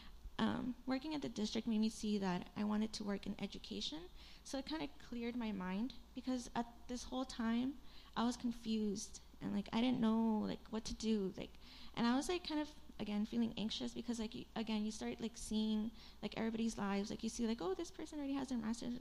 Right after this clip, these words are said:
or their doctorate." It's like, "Oh, this person does this." And, like, again, like, God has you at a certain place at a certain time for a purpose, right? And so, um, I was, like, praying, I'm praying, and, um,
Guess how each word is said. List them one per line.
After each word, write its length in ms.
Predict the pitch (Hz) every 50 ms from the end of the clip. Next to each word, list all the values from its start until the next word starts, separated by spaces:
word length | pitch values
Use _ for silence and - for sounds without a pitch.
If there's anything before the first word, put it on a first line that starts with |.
| - -
or 100 | 226 220
their 100 | 220 226
doctorate." 360 | - 190 208 - - - -
It's 120 | - - -
like, 120 | 233 -
"Oh, 100 | 285 302
this 140 | 294 285 -
person 280 | - 285 269 277 262 233
does 180 | 233 233 226
this." 300 | - - - - - - - - - - - - - - - - -
And, 100 | 233 233
like, 160 | 220 220 -
again, 440 | - 226 - 214 202 190 202 202 - -
like, 120 | 214 220 - - - -
God 240 | - - 233 254 254
has 320 | 254 233 220 226 233 233
you 80 | 254 254
at 40 | 247
a 80 | 226 220
certain 560 | - - - 226 233 240 247 247 240 240 - -
place 360 | - - 220 220 233 247 - 233
at 60 | 220
a 60 | 208
certain 380 | - - 233 220 208 208 220 226
time 320 | - 226 214 208 214 233
for 280 | - - - - - - - - - - - - - - -
a 60 | -
purpose, 560 | - - - - - 107 - - - - - - - - - - - - - -
right? 320 | 233 220 226 233 247 - - -
And 180 | 240 233 233 233
so, 540 | - 247 240 233 226 226 220 214 220 233 - - - - -
um, 460 | - 214 202 190 101 - - - - - - - - - - - - - - - - - - - - - - - -
I 60 | - 226
was, 160 | 226 233 233
like, 140 | 214 202 - - -
praying, 460 | - 262 269 277 285 285 277 277 277 - - - - - - -
I'm 180 | 220 214 214
praying, 480 | - - 269 294 302 294 269 262 262 254 - - - - - - - - 233
and, 420 | 208 202 196 202 214 226 269 - - -
um, 500 | 220 202 190 190 196 202 220 226 - 254